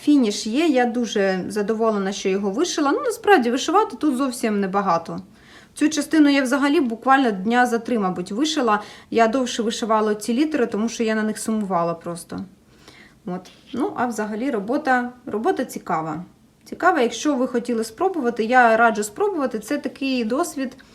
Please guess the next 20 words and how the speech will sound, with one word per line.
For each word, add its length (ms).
ну, 80
для 160
мене 260
був 400
новий. 480
І 120
щось 260
таке 540
незвичайне 680
вийшло. 380
Так, 300
йдемо 300
далі. 260
Е, 460
потім 360
я 440
з-, 320
вирішила 580
для 180
себе 680